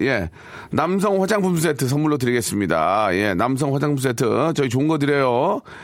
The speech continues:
아, 남자들만 응-, 응모하지 마시고,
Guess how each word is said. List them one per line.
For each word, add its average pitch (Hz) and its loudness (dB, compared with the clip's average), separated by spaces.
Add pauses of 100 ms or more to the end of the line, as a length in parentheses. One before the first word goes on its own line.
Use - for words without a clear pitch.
(320)
아, 135 2
남자들만 202 2
응-, 147 0
응모하지 180 0
마시고, 156 0